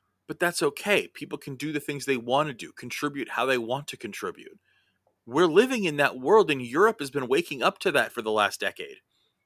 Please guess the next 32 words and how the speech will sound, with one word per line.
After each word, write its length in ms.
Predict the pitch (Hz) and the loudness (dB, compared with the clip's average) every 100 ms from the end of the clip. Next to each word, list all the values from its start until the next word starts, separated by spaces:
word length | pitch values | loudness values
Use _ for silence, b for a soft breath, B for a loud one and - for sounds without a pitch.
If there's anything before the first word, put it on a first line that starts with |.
| _ - | _ -8
and 160 | 123 | -4
we're 140 | 123 123 | 0 0
not. 540 | 120 160 139 - - - _ _ _ | 4 4 4 0 -14 -18 _ _ _
And 140 | - 117 | 0 0
unfortunately, 800 | 101 - 254 - 131 98 95 104 | 0 0 0 0 -6 -6 -10 -8
we 120 | 120 | -4
have 80 | 113 | -4
a 40 | |
lot 240 | 92 117 156 | 2 4 4
more 160 | 147 | 2
money 420 | 147 143 101 95 - | 4 4 4 -2 -10
and 100 | 82 | -4
a 40 | |
lot 180 | 92 117 | 0 2
more 120 | 117 | 0
jobs 440 | 117 131 107 92 98 | 2 2 2 0 -4
and 60 | |
a 20 | |
lot 160 | 92 92 | -6 -4
more 100 | 110 | -6
people 320 | - 123 107 | -8 -8 -6
than 140 | 95 87 | -8 -10
they 140 | 85 | -14
do, 240 | - - - b b | -14 -16 -16 b b
and 160 | 104 107 | -8 -6
we're 100 | 104 | -4
going 240 | 113 117 | -2 -4
to 80 | 113 | -6
be 140 | 104 | -10
hit 240 | - 107 101 | -6 -8 -6
much 300 | 104 - - | -8 -8 -10
harder 480 | - 117 120 92 | -2 0 2 -2